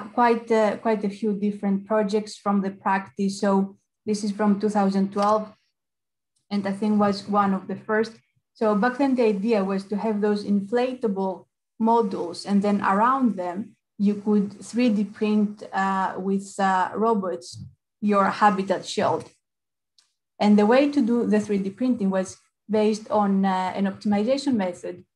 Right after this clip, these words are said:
which was, um, influenced from bone structure. So you had this porous material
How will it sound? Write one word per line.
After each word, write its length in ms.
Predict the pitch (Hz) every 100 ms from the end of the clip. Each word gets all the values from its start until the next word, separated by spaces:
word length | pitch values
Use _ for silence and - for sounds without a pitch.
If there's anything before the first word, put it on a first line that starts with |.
| _ -
which 300 | 208 208 208
was, 440 | 196 196 196 -
um, 540 | - 202 196 190 190 - - -
influenced 640 | 220 226 220 208 196 196
from 300 | - 190 196
bone 260 | 196 226 226
structure. 560 | 202 - 175 - 202 190
So 220 | 196 196
you 160 | 196
had 320 | 190 214 202 190
this 260 | 202 - _ _ _ _
porous 440 | 240 233 247 240 220
material 840 | 190 - - 285 240 185 180 214